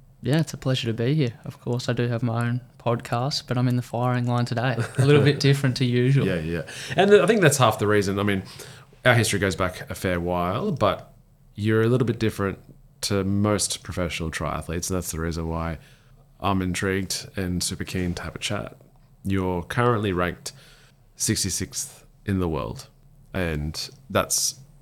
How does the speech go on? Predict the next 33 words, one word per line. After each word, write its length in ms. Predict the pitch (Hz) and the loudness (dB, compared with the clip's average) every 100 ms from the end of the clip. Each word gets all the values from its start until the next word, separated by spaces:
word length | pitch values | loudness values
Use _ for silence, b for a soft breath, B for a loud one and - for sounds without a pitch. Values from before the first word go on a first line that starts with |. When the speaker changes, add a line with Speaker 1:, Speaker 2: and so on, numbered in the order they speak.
| - - | -20 -2
Speaker 2:
primarily 580 | 110 95 95 92 87 | 0 2 2 0 0
from 220 | 87 90 82 | -2 -2 -2
a, 200 | 80 - - - - - - | -2 -6 -14 -20 -20 -20 -10
you 100 | 104 | -6
know, 160 | 85 - - - | -6 -8 -12 -8
if 100 | 98 | -2
anything, 440 | 107 104 95 95 90 | 0 0 0 -2 -2
that's 420 | 85 - - - - - - | -4 -4 -6 -8 -16 -20 -6
from 180 | 107 98 | 0 0
a 120 | 87 82 - _ - - - - | 0 -4 -18 _ -20 -20 -18 -4
impressive 540 | 104 - 101 - 87 | -4 2 0 2 -2
year 260 | 85 90 85 | -2 -2 0
last 460 | 85 104 120 - | 0 0 -2 -4
year. 240 | - - - _ b b b - | -6 -8 -14 _ b b b -2
But 280 | 104 - - - _ - | -2 -2 -12 -20 _ -10
the 140 | 107 | -4
strings 400 | 101 - 120 110 | -2 2 4 4
in 140 | 98 95 | 2 0
your 200 | 95 95 | 0 0
bow 360 | 90 90 85 | 0 0 0
are 200 | 82 80 | -2 -2
more 300 | 87 92 87 | -2 -2 -2
than 180 | 82 85 | -2 -4
just 460 | 80 82 - - - | -2 -2 -4 -6 -8
athletics. 640 | 87 - 98 - - - - - - - - | -8 -4 -4 -4 -10 -12 -12 -20 -20 -20 -6
Talk 180 | 104 95 | -2 -2
to 80 | 87 | -2
me 80 | |
about 120 | 80 73 | -6 -6
that. 160 | - - - - - _ - | -10 -12 -20 -20 -20 _ -12
Speaker 1:
Yeah, 180 | - 185 | -2 0
for 140 | - 123 | 0 -2
sure. 380 | - 131 113 | 0 0 0